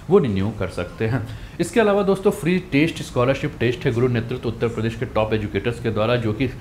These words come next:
शाम को आठ बजे होता है, जो Monday, Tuesday, Wednesday, Thursday और फ्राइडे को होता है, तो इसका आप लोग लाभ उठा सकते हैं। इसके अलावा बात करें दोस्तों तो आरओ एआरओ जो कि छः दिसंबर को एग्जाम है,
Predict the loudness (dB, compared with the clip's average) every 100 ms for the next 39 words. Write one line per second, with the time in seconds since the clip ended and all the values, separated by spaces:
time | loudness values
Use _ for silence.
0 | -14 -12 -2 2 2 4 2 4 2 2
1 | 2 0 -2 -4 -10 0 2 4 2 2
2 | 2 2 2 2 2 2 0 2 0 2
3 | 0 0 2 4 2 2 -2 -2 -2 -2
4 | -4 -2 -2 0 -2 0 -2 -2 -4 -4
5 | -6 -4 -2 0 0 0 0 -2 -2 -2
6 | -2 -4 -2 2 2 4 2 2 2 -2
7 | -4 -4 -2 -2 -2 -2 -2 -2 -2 -2
8 | -2